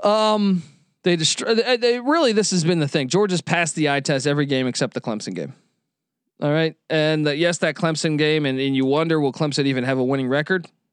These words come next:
I think that is in question at the moment. But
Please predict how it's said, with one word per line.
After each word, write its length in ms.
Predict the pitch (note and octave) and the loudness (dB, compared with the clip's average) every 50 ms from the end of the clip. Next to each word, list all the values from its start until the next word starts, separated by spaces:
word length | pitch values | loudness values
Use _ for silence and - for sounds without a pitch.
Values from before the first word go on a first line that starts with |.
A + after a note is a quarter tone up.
| _ _ _ _ _ _ | _ _ _ _ _ _
I 140 | - B2+ D3+ | -2 0 0
think 240 | F3+ B3+ B3+ G3 - _ _ _ _ _ _ - | 0 0 -2 -4 -6 _ _ _ _ _ _ -4
that 240 | - D3 E3+ F3 - | -2 -2 -2 -2 -2
is 180 | D#3 D3+ C#3 C#3+ | -2 -2 -2 -2
in 100 | C#3 A#2+ | -2 0
question 360 | C#3+ C#3+ F#3 A3+ - E3+ C#3 | 0 0 0 0 0 -2 -2
at 100 | C3+ B2 | -2 -2
the 60 | C3 | -2
moment. 360 | C3+ D#3+ F#3+ F#3 D3+ C#3 - - - - - - - - - _ _ _ _ _ _ - | 0 0 0 0 0 -2 -6 -8 -16 -18 -18 -20 -20 -20 -20 _ _ _ _ _ _ -2
But 300 | - C4 A#3+ G3+ F#3 | 0 0 0 0 -2